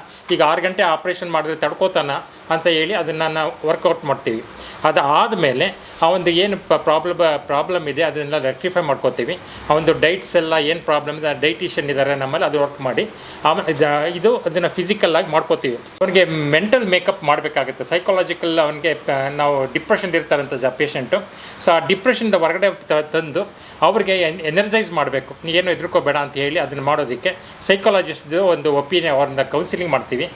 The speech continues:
Then ಸೋಷಿಯಲ್ ವರ್ಕರು ಅವ್ರಿಗೆ ಇದನ್ನು ಪ್ರೋತ್ಸಾಹ ಕೊಡ್ತಾರೆ. So ಇದು ಒಂದು ಭಾಗ ಆಗ್ತದೆ. Then quality of that, uh, ಟ್ರೀಟ್ಮೆಂಟ್ ಬಂದಾಗ ಕ್ವಾಲಿಟಿನಲ್ಲಿ ನಮ್ಮಲ್ಲಿ ಅದೇ ಪ್ಯಾಂಕ್ರಿಯಾಟಿಕ್ ಸರ್ಜನ್ಸ್ ಹೇಳಿದಾಗ ಇಬ್ಬರು ಪ್ಯಾಂಕ್ರಿಯಾಟಿಕ್ ಸರ್ಜನ್ಸ್ ಇದ್ದಾರೆ. ಮತ್ತು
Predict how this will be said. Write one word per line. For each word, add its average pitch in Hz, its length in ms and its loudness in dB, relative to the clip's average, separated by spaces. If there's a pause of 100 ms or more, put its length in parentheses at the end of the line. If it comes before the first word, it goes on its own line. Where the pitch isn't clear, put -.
(260)
Then 160 180 2
ಸೋಷಿಯಲ್ 196 340 2
ವರ್ಕರು 160 400 2
ಅವ್ರಿಗೆ 151 600 0
ಇದನ್ನು 147 260 -4
ಪ್ರೋತ್ಸಾಹ 160 380 2
ಕೊಡ್ತಾರೆ. - 640 -8 (240)
So 180 200 4
ಇದು 185 220 4
ಒಂದು 190 460 0 (120)
ಭಾಗ 156 200 4
ಆಗ್ತದೆ. 120 560 -6 (160)
Then 226 120 2 (140)
quality 220 380 2 (100)
of 180 60 0 (140)
that, 170 240 0
uh, 151 240 -2
ಟ್ರೀಟ್ಮೆಂಟ್ 175 480 -2
ಬಂದಾಗ 127 320 0 (500)
ಕ್ವಾಲಿಟಿನಲ್ಲಿ 196 680 2
ನಮ್ಮಲ್ಲಿ 175 400 0
ಅದೇ 165 140 2
ಪ್ಯಾಂಕ್ರಿಯಾಟಿಕ್ 180 500 -2
ಸರ್ಜನ್ಸ್ 156 360 -2
ಹೇಳಿದಾಗ 147 280 0
ಇಬ್ಬರು 180 440 0
ಪ್ಯಾಂಕ್ರಿಯಾಟಿಕ್ 156 460 0
ಸರ್ಜನ್ಸ್ 139 400 -4
ಇದ್ದಾರೆ. 123 240 2 (600)
ಮತ್ತು 190 260 2